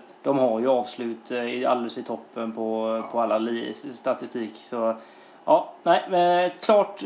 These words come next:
Speaker 1: spelbara, men kommer Liverpool släppa in mål mot United? Kommer Liverpool hålla nollan två matcher i rad?
Speaker 2: Nej,
Speaker 1: Ska
Speaker 2: de
Speaker 1: backarna, eh,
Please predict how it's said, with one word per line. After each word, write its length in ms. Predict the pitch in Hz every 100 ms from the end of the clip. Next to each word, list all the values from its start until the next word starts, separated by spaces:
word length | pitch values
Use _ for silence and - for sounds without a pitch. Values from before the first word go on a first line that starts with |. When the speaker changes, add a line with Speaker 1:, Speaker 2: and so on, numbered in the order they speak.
| 190
Speaker 1:
spelbara, 600 | - 185 151 143 151 170
men 440 | 175 180 208 165 113 -
kommer 340 | - 156 131
Liverpool 380 | 160 151 120 135
släppa 260 | - 139 147
in 120 | 143
mål 260 | 143 165 156
mot 220 | 143 147
United? 400 | 143 113 135 -
Kommer 320 | - 160 147
Liverpool 360 | 156 135 131 139
hålla 180 | 135
nollan 300 | 139 143 127
två 140 | 127 135
matcher 220 | 131 -
i 40 |
rad? 180 | 120 139 127
Speaker 2:
Nej, 120 | 127
Speaker 1:
Ska 160 | - 151
Speaker 2:
de 60 | -
Speaker 1:
backarna, 720 | 113 - 135 131 139 139 139 147
eh, 260 | - 151